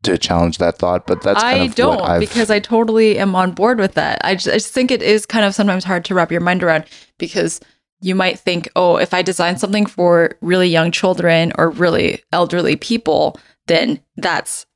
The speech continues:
Speaker 2: designing for this, like, niche group." Okay. And that, like, it's only good for that niche group instead of for everyone. But the reality that research shows is that when you design with, like, the five-year-old and the seventy-five-year-old in mind,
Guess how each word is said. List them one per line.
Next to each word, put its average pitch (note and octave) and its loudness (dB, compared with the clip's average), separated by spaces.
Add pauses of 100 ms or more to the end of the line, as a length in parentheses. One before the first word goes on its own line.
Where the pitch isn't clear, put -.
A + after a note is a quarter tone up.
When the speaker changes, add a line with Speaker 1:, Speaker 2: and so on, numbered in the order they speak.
(140)
Speaker 2:
designing E3 -2
for E3+ 0
this, - -2
like, - -2 (260)
niche F3+ -2
group." - -2 (520)
Okay. D3+ -2
And E3 -2
that, - -2
like, D3+ -2
it's - -4
only F3+ 0
good E3 0
for E3+ -2
that - -2
niche D3+ -2
group - -2
instead - -2
of - -2
for - -2
everyone. A#2 -2 (280)
But F#3+ -2
the F#3+ 2
reality F#3 0
that D#3+ 0
research E3+ -2
shows F3 0
is E3+ -4
that E3+ 0
when F3 0
you F3+ 0
design E3+ 0
with, E3 -2
like, D#3+ 0
the F3 -2
five-year-old D#3 0
and C#3+ -2
the D3+ -2
seventy-five-year-old D3 -2
in D#3+ -2
mind, E3+ 0